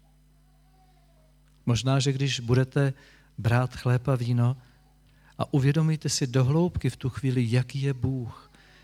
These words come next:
jak vás miluje, jak jeho milosrdenství je plný váš život,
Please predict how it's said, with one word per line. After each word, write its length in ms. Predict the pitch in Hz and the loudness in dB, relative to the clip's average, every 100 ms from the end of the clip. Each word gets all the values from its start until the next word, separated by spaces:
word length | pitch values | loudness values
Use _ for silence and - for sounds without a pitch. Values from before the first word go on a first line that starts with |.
| _ | _
jak 200 | 120 120 | 0 0
vás 320 | 127 123 - | 0 0 0
miluje, 520 | 127 127 123 127 101 90 - _ _ _ _ _ _ _ | 0 0 0 -2 -2 -6 -14 _ _ _ _ _ _ _
jak 180 | 123 - | -2 2
jeho 220 | 131 135 | 4 4
milosrdenství 840 | 131 147 - 156 143 139 - - 131 | 4 4 2 -2 0 0 -2 -2 -2
je 100 | 123 | -2
plný 360 | - 135 135 | 0 0 2
váš 260 | 135 135 123 | 2 2 2
život, 420 | 113 147 123 104 | 0 -2 -2 -4